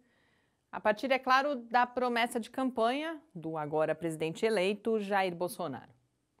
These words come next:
Só na última semana, por exemplo, o jornal o Globo registrou o aumento da procura por clubes de tiro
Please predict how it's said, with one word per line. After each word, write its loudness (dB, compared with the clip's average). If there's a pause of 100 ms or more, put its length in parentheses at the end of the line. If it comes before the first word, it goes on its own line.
(880)
Só -4
na 2
última 0
semana, -2 (200)
por -6
exemplo, -4 (200)
o 0
jornal 2
o -2
Globo 4 (200)
registrou -4
o 2
aumento 0
da 0
procura 0
por 0
clubes 0
de -6
tiro -4